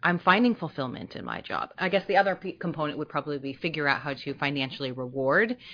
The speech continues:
and, and create more profit sharing potentially with, with your people as well. And then you don't lose them, lose them. I think entrepreneurship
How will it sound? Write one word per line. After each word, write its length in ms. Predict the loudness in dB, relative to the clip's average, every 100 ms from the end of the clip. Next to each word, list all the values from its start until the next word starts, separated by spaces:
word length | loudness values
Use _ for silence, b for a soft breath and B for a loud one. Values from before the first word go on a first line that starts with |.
| B -2
and, 180 | -2 0
and 240 | -2 -4
create 260 | -4 0 0
more 140 | 0
profit 340 | 2 0 2 -4
sharing 380 | -2 0 0 -2
potentially 500 | 0 2 2 4 4
with, 160 | 2 2
with 160 | 0 0
your 120 | 0
people 260 | -2 -2 -4
as 140 | 2
well. 160 | 4 4
And 160 | 4
then 140 | 6 6
you 80 |
don't 180 | 6 2
lose 240 | 0 -2 2
them, 280 | 2 2 -4 -14 -20 -6
lose 380 | 0 4 4 4
them. 240 | 0 -2 -6 B B B -2
I 60 |
think 240 | 0 0 0 2
entrepreneurship 1000 | 2 0 2 2 4 4 4 4 4